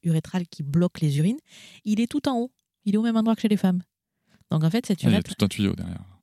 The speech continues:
Speaker 1: Eh ouais, il y a tout un tuyau. Il faut lui laisser le temps de se vidanger. Donc on est en kit main libre.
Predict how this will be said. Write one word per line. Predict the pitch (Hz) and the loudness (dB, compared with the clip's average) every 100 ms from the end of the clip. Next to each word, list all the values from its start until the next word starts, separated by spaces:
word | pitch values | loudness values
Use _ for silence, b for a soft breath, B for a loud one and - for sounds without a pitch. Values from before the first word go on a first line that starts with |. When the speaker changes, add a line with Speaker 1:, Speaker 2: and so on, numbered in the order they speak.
| _ - | _ -2
Speaker 1:
Eh | 180 | 0
ouais, | 180 | 2
il | 180 | 2
y | |
a | |
tout | 151 - | 0 -2
un | 196 | -2
tuyau. | 165 175 240 330 | -2 0 0 0
Il | |
faut | - 185 | -2 0
lui | 190 | 2
laisser | 220 269 | 0 -2
le | 226 | -6
temps | 240 | -8
de | |
se | - | -4
vidanger. | 190 165 156 160 359 _ B B B B B | -2 0 0 0 -4 _ B B B B B
Donc | 170 160 - | -4 -4 -4
on | 226 240 | -2 0
est | 220 | 0
en | |
kit | 196 - 180 | 0 -2 0
main | 170 | 2
libre. | 214 339 | 0 -2